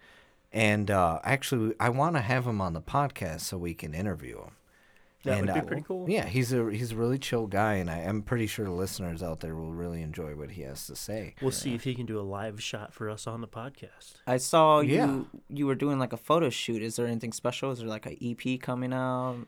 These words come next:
Speaker 1: He's,
Speaker 3: album?
Speaker 1: he's, he's got something in the works. I don't know if I can necessarily say
Speaker 3: Okay,
Speaker 1: when it
Speaker 3: okay,
Speaker 1: drops.
Speaker 3: we'll, we'll, we'll leave it at,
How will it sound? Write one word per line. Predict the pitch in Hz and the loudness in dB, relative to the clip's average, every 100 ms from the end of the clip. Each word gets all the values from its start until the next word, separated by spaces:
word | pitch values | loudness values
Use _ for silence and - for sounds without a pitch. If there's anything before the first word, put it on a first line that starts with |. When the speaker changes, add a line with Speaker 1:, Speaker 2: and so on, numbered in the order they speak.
| _ | _
Speaker 1:
He's, | 147 143 123 | 2 4 4
Speaker 3:
album? | 127 123 | 0 -2
Speaker 1:
he's, | 123 190 180 - | -2 -2 -2 -4
he's | 156 196 190 | -2 -4 -2
got | - 226 240 | -2 -2 0
something | - - 208 208 202 190 | 2 4 4 4 4 6
in | 175 | 6
the | 151 | 8
works. | 131 139 120 - | 8 8 8 6
I | 120 | 6
don't | 139 147 | 6 4
know | 143 143 | 4 4
if | 135 | 4
I | 131 | 4
can | 117 127 | 4 4
necessarily | 120 - 117 - 117 113 110 101 | 4 2 0 4 6 6 4 2
say | - 117 | 4 4
Speaker 3:
Okay, | 104 | 6
Speaker 1:
when | 107 98 | 4 4
it | 92 | 6
Speaker 3:
okay, | 208 | 4
Speaker 1:
drops. | 151 90 101 - | 4 4 4 4
Speaker 3:
we'll, | 466 453 | 4 2
we'll, | 220 226 175 | 0 -2 -2
we'll | 311 | 0
leave | 170 | 0
it | 139 | 0
at, | 110 | -2